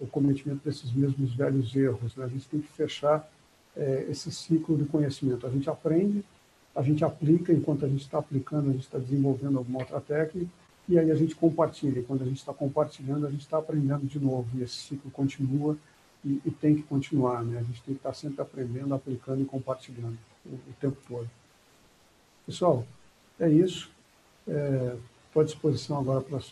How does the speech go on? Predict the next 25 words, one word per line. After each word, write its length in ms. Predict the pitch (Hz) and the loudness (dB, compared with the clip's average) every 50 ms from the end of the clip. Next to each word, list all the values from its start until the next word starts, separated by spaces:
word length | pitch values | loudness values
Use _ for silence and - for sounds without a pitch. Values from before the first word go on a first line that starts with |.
| - - | -14 -10
pras 180 | - 127 - | -10 -10 -10
perguntas, 600 | - - 156 147 123 120 131 143 165 165 160 139 117 | -8 -4 -4 -4 -2 0 2 2 2 2 2 2 0
né? 120 | 139 139 139 | 0 0 0
Teve 180 | 156 139 143 139 | -2 -2 0 2
uma 220 | 139 139 135 127 | 2 2 2 2
outra 220 | - 127 - 135 | 0 -2 -2 -2
aí 60 | 131 131 | -4 -2
que 80 | - | -2
a 40 | 123 | -4
gente 180 | 127 127 - - | -4 -6 -8 -8
parou, 320 | - 151 139 131 139 147 | -6 -4 -2 0 0 0
mas 240 | 156 151 143 - - | 2 2 0 0 0
eu 100 | 151 139 | -2 -2
acredito 400 | 117 - 147 139 135 131 135 139 | -2 0 0 0 0 0 -2 -6
que 380 | - - _ _ _ _ - | -8 -14 _ _ _ _ -4
deve, 180 | 135 135 135 135 - | -2 -2 -2 -2 -4
deva 260 | 135 120 139 135 139 | -2 0 0 2 0
ter 120 | 139 - 127 | 0 -2 -2
mais 220 | 127 131 127 120 131 | 0 0 0 0 0
algumas 440 | 127 120 117 139 160 170 139 117 | 0 0 0 0 2 2 2 2
ou 140 | 135 139 127 | 2 2 2
não. 220 | 127 135 151 175 185 - - _ _ _ _ _ _ _ _ _ _ _ _ - | 2 0 0 0 -2 -4 -12 _ _ _ _ _ _ _ _ _ _ _ _ -6
Vamos 220 | 160 151 143 139 | -2 -2 0 -2
esperar 460 | - - 160 143 135 135 139 135 131 | 0 0 2 4 4 6 4 4 4
aí. 200 | 131 135 151 170 | 2 2 0 -2